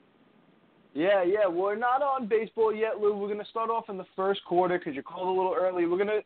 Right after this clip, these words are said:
we're gonna talk about some of these N F L contracts that have been going out. Um,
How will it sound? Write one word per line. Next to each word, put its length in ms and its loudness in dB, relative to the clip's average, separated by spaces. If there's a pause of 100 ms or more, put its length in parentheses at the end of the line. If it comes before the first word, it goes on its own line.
(260)
we're 120 4
gonna 120 0
talk 240 2
about 240 -6
some 160 -6
of 60 -8
these 200 -10
N 60 -8
F 140 -10
L 120 -2
contracts 520 -4
that 100 -2
have 100 -8
been 140 -8
going 260 2
out. 280 0 (560)
Um, 340 4